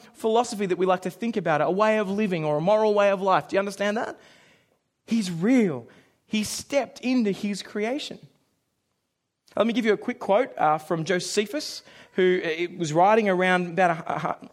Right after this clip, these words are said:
a second century A D about the things of Jesus. This is what he says. "At this time there was a wise man who was called Jesus. His conduct was good and he was known to be virtuous.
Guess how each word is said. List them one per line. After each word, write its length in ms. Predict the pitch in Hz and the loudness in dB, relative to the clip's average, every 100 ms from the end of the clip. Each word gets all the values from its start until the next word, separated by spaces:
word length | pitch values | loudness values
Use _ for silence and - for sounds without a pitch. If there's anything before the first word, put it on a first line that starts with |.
| - | -8
a 40 | |
second 300 | - 214 196 | -2 0 -2
century 460 | - 196 196 175 175 | -2 -4 -2 -2 2
A 180 | 165 175 | 2 2
D 300 | 147 156 - - | 0 -2 -6 -10
about 240 | 151 180 175 | 0 0 0
the 80 | 165 | -4
things 340 | - 185 170 | -4 -2 -2
of 100 | 160 | -6
Jesus. 480 | 151 135 110 - - _ _ | -4 -4 -6 -14 -18 _ _
This 120 | 220 | -4
is 60 | 185 | -2
what 120 | 180 | -4
he 60 | 165 | -2
says. 380 | 143 113 - - _ _ _ _ _ _ _ _ _ - - | -6 -6 -12 -18 _ _ _ _ _ _ _ _ _ -10 -2
"At 100 | 180 | 0
this 140 | 220 | 0
time 300 | - 196 214 | 0 2 4
there 80 | 202 | 2
was 100 | 190 | 0
a 60 | 185 | 0
wise 360 | 175 190 185 | 2 2 2
man 220 | 180 180 | 0 0
who 80 | 175 | 0
was 120 | 165 | -2
called 280 | - 185 185 | -4 -4 -2
Jesus. 460 | 190 226 147 - - - - | -2 -4 -6 -14 -20 -20 -8
His 160 | 202 175 | -6 -4
conduct 480 | - 202 202 202 196 | -2 0 2 0 -2
was 180 | 185 | -4
good 300 | 156 175 196 | -2 0 0
and 100 | 165 | 0
he 100 | 160 | -2
was 180 | 160 151 | -2 -2
known 260 | 160 175 180 | -2 -2 -2
to 60 | |
be 100 | 180 | -4
virtuous. 640 | 165 190 - - - - | -2 -4 -4 -10 -12 -16